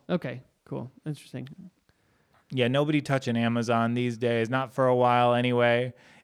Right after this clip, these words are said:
Speaker 2: And this sucks for, for Alipay. This sucks for where we were gonna put our money because,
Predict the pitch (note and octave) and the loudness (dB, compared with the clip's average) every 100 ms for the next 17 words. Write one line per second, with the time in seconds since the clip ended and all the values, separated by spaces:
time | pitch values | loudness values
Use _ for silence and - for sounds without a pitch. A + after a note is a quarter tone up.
0 | _ C3+ C3+ C3 B2 D#3+ E3+ - A3 - | _ 0 2 2 0 0 0 -4 -6 -8
1 | - E3+ C#3 C3+ C3+ C3+ _ D3 - C3+ | -4 -4 -2 -2 -4 -10 _ -10 -4 0
2 | C#3 C#3 C3+ C3 C3 C3+ - F3+ G3 - | 2 0 -2 -2 -2 -4 -2 -2 -2 -4
3 | D3+ D3 D3 D3+ C#3 C#3 C3+ C3+ C#3 C3+ | -2 0 2 0 0 -2 -2 -4 -2 0
4 | C3 C3 C3+ C3+ C3+ - - _ _ C3 | 0 -2 -2 -2 -6 -12 -20 _ _ -10
5 | - C#3 C#3 C#3 C3+ C3+ C3 B2 - | -6 0 4 4 4 0 -4 -6 -8